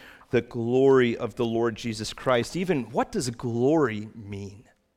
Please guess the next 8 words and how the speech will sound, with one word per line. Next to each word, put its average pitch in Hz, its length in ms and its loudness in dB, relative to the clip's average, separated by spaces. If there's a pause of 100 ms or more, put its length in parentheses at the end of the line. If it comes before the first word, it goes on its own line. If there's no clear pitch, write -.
(1000)
Well, 196 120 2
glory 294 520 2
means 143 800 -2 (540)
honor. 127 460 0 (1600)
So 214 120 2
basically 311 480 8
what 196 200 8
Paul's 233 540 8